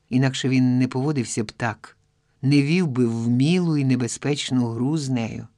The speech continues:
простою бідною київською дівчиною. Що гра була, вона розуміла все більше, коли пригадувала історію їхнього знайомства,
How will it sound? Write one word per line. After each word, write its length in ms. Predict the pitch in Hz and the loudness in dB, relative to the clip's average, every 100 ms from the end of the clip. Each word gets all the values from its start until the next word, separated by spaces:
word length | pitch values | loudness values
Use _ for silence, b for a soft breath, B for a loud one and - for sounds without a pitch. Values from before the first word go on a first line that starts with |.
| _ | _
простою 460 | - 170 - 214 175 | -10 -10 -2 2 2
бідною 440 | 135 156 143 123 | 0 -2 0 -2
київською 540 | 110 123 117 - - 107 | -2 -6 -6 -8 -8 -6
дівчиною. 560 | 101 92 - - 53 - _ _ _ _ _ _ _ - | -6 -8 -10 -10 -14 -16 _ _ _ _ _ _ _ -18
Що 280 | - 185 185 | -6 0 2
гра 200 | 214 214 | 4 2
була, 440 | 185 196 214 202 - b | 2 4 2 0 -8 b
вона 460 | 131 165 160 143 123 | -2 0 2 0 0
розуміла 460 | 147 160 156 127 | -2 0 -2 -2
все 240 | 120 - 156 | -4 -4 -2
більше, 460 | 220 240 - 110 | 0 -2 -4 -8
коли 380 | - 123 127 117 | -6 -2 -2 -2
пригадувала 540 | 131 135 139 127 127 | -2 -4 -2 0 0
історію 500 | 127 120 - 139 131 | 0 -2 -4 -2 0
їхнього 420 | 127 127 - 123 123 | 0 0 0 -2 0
знайомства, 800 | 127 131 117 101 - - 110 | 0 2 2 -2 -6 -8 -14